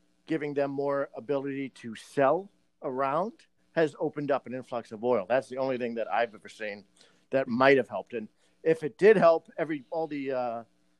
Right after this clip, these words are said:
economists that I've ever read, and I'm not, you know, again, reading all of them, but I've read a number of articles on this. The, the influence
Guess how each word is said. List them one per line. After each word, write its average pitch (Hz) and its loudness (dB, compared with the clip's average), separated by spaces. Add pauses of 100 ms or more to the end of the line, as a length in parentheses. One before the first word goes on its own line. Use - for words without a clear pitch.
(140)
economists 143 -4
that 135 -6 (140)
I've 123 -2
ever 117 -4 (140)
read, 123 2
and 110 -8
I'm 117 -12
not, 123 -8
you 175 -8
know, 123 -4
again, 113 -4 (300)
reading 135 0
all 139 4
of 127 -2
them, 107 -8
but 117 -6 (320)
I've 180 2
read 180 4
a 156 4
number 147 2
of 127 -4
articles 147 2
on 117 -6
this. 123 -8 (540)
The, 156 -2 (140)
the 160 -2 (100)
influence 196 0